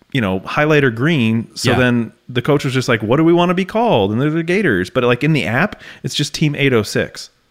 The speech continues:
Speaker 2: Oh, I don't like that. If you're gonna,
Speaker 1: Yeah,
Speaker 2: if you're
Speaker 1: I
Speaker 2: gonna
Speaker 1: know.
Speaker 2: call them the Green
Speaker 1: And then
Speaker 2: Gators,
Speaker 1: he
Speaker 2: make
Speaker 1: gets
Speaker 2: it in the
Speaker 1: the, and,
Speaker 2: app.
Speaker 1: and then he's on the, in the same app, he's the Reds.
Speaker 2: Are we talking about Team Snap? Is that the app we're talking about?
Speaker 1: No, Game Changer, the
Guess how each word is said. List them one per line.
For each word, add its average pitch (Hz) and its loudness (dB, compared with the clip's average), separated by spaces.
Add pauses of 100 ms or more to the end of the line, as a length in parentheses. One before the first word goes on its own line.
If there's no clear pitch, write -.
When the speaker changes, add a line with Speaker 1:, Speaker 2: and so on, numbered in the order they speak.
Speaker 2:
Oh, 101 -4
I 107 -4
don't 104 -2
like 92 -4
that. 95 -4
If 110 -6
you're 110 -4
gonna, 120 4
Speaker 1:
Yeah, 240 4
Speaker 2:
if - -12
you're - -20
Speaker 1:
I - -14
Speaker 2:
gonna 180 2
Speaker 1:
know. 277 4
Speaker 2:
call - 4
them 117 0
the 101 -4
Green 104 -2
Speaker 1:
And 160 4
then 165 4
Speaker 2:
Gators, 175 6
Speaker 1:
he 190 6
Speaker 2:
make 202 2
Speaker 1:
gets 101 2
Speaker 2:
it 92 -4
in 90 -4
the 87 -4
Speaker 1:
the, 95 -2
and, 151 2
Speaker 2:
app. - -6
Speaker 1:
and 170 0
then 175 2
he's 196 2
on 170 4
the, 139 0
in 151 2
the 143 0
same 165 0
app, 180 -2
he's 156 -2
the 135 -4
Reds. 147 -2 (320)
Speaker 2:
Are 135 0
we 147 2
talking 190 2
about 143 2
Team 139 2
Snap? 147 0
Is 120 -6
that 131 0
the 131 0
app 117 0
we're 123 -6
talking 131 0
about? 127 0 (400)
Speaker 1:
No, 123 4
Game 120 0
Changer, 202 0 (140)
the 101 0